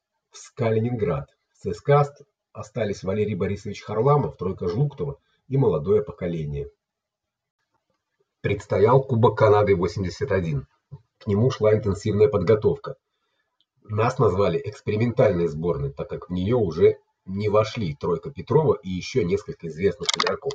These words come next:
Могли ли Петров, Харламов, Михайлов играть ещё, или действительно пришло время им уходить? Не знаю. По тем временам они и так задержались в спорте.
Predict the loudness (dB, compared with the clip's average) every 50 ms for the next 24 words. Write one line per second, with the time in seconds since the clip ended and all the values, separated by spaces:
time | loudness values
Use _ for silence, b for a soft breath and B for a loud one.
0 | -8 _ -16 -18 _ _ _ _ _ _ _ _ _ _ -4 -4 -2 2 2 4
1 | 4 4 2 2 0 -2 0 2 2 2 2 -2 -2 0 0 2 2 2 0 -2
2 | -6 -6 -8 -8 -4 -2 0 0 2 0 -2 -4 -8 _ _ _ _ _ _ -14
3 | -8 -4 -2 -2 -2 -2 -4 -8 -10 -10 -8 -6 -4 -4 -4 -6 -8 -6 -4 -4
4 | -4 -2 -2 -4 -2 -2 -2 -4 -2 -4 -8 -10 -8 -4 -2 -2 -2 -4 _ _
5 | _ _ _ _ _ _ _ _ _ _ -16 -12 -4 0 2 2 2 2 2 -2
6 | -2 -4 -6 -6 -6 -6 -6 -6 -4 -6 -8 -10 -14 _ _ _ _ _ 0 0
7 | 2 2 2 2 0 -2 -6 -12 b b b b b b b b b _ 0 2
8 | 4 4 4 6 6 6 4 4 2 0 -2 -2 -6 -8 _ -4 0 2 4 2
9 | 2 4 2 2 2 2 2 0 0 -2 -4 -4 -4 -4 -6 -8 -10 -16 -18 _
10 | -6 -6 -4 -4 -8 -12 -16